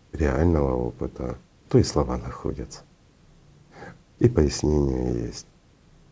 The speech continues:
И человек, чувствуя такого человека, он невольно начинает за ним двигаться, если хочет. А если в человеке доминирует система,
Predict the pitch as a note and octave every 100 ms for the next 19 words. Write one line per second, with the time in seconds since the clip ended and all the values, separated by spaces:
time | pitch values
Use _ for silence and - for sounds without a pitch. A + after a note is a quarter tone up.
0 | - G#2+ - A#2 A2+ - - A#2 - D#2+
1 | C#2+ C2+ - - - - - D2 C#2+ -
2 | D2 F2 F2+ C#2 C#2 C#2 C#2 F2 D2+ B1+
3 | - C#2 C#2 B1+ C2 C2 B1+ B1+ B1+ B1
4 | A#1+ - - _ _ - D#2+ D#2+ G2 -
5 | D2+ - - - - - - - - -
6 | - D#2 D2+ D2+ D2 F2 E2+ E2 - D#2+
7 | D#2+ E2+ E2 D2+ D2+ E2 E2 D#2+ D2 -
8 | - _ _ - - - - - G2 A#2+
9 | D#2